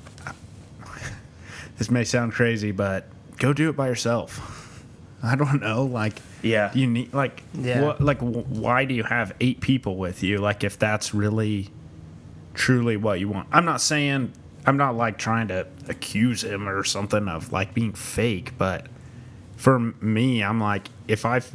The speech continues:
Speaker 1: wanna kill a bear and I am gonna be mad if something crazy happens and I don't make a perfect shot and then I don't, you know, whatever. If it doesn't turn out exactly how I want to, then, like,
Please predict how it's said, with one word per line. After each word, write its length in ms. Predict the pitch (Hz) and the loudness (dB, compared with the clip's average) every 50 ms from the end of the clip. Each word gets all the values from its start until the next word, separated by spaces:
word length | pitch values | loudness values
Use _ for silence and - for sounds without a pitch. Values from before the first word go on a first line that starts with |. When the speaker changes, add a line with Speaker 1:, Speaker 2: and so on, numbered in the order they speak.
| 71 69 | -4 0
Speaker 1:
wanna 300 | 107 110 127 127 120 98 | 2 2 2 2 0 -2
kill 320 | - - - 117 117 110 | 0 2 2 2 4 2
a 60 | 95 | 0
bear 580 | 90 92 95 101 110 110 92 90 87 90 90 - - - - | 0 2 2 2 2 2 0 -2 -4 -4 -6 -6 -10 -6 -2
and 120 | 110 113 113 | 2 2 2
I 200 | 107 101 101 98 - - - - | 2 2 0 -2 -4 -6 -2 0
am 120 | 110 113 | 2 2
gonna 200 | 110 113 113 110 | 2 2 0 0
be 140 | 101 104 98 | 0 0 0
mad 420 | 98 98 101 104 107 110 107 101 | 0 0 0 2 2 2 2 2
if 300 | 98 92 92 - - - - - - - - - - - - - - - - - - - - | 0 -2 -2 -4 -8 -12 -16 -18 -18 -18 -20 -20 -20 -20 -20 -20 -20 -20 -20 -20 -20 -14 -6
something 340 | - - - 123 110 117 101 | 0 2 4 4 4 2 0
crazy 460 | - - - 120 117 117 107 110 104 | 2 4 4 4 4 4 2 0 0
happens 560 | 101 104 101 104 104 107 - 104 104 104 95 98 | 0 0 0 0 0 0 0 0 0 0 0 0
and 140 | 95 90 90 | 0 2 2
I 160 | 95 104 101 | 2 2 2
don't 340 | 98 101 98 95 98 - - - - - - - - - - - - - - - - - - - | 2 2 0 0 -2 -4 -6 -10 -14 -16 -18 -20 -20 -18 -18 -18 -18 -18 -20 -20 -20 -20 -2 2
make 180 | 123 120 117 - | 2 4 4 2
a 60 | 110 | 0
perfect 420 | - - 123 123 - - 113 - | 0 2 2 2 2 2 0 0
shot 480 | - - 123 113 110 110 110 107 - - - | 0 0 2 2 2 2 2 0 0 -2 -2
and 140 | 107 107 98 | -2 0 0
then 120 | 107 104 | 0 0
I 120 | 101 98 | 0 0
don't, 320 | 95 110 107 107 95 - - - - - - | 0 0 0 -2 -2 -4 -8 -12 -16 -8 -4
you 120 | 104 110 101 | -4 -2 -2
know, 140 | 95 95 | -2 0
whatever. 680 | 92 101 110 107 107 104 104 101 104 98 95 92 90 - - - - - - - - - - - - - - - - - - - | 0 2 2 2 2 2 0 0 0 0 0 0 -2 -4 -8 -14 -20 -20 -20 -20 -20 -20 -20 -20 -20 -20 -20 -20 -20 -10 -2 0
If 120 | 120 113 | 2 4
it 100 | 135 117 | 4 6
doesn't 300 | 135 165 170 165 170 135 | 6 6 4 4 0 0
turn 180 | - 139 143 139 | 2 2 2 4
out 160 | 135 131 123 | 4 2 2
exactly 440 | 113 101 120 120 123 117 113 110 104 | 0 2 2 2 2 2 0 -2 0
how 220 | 104 107 110 107 | 0 2 2 2
I 80 | 101 98 | 2 2
want 320 | 101 101 113 113 - - | 2 2 0 0 -2 -2
to, 320 | - - 92 92 90 92 95 | -2 0 0 2 2 0 0
then, 380 | 95 98 95 95 92 92 95 95 - - - - - - - - - - - - - - - - - - - - - - - - | 0 0 0 -2 -2 -4 -6 -8 -10 -14 -16 -18 -18 -18 -18 -18 -18 -18 -18 -18 -18 -20 -20 -20 -20 -20 -20 -20 -20 -20 -4 0
like, 300 | - 110 110 101 - - | 2 2 2 0 -2 -8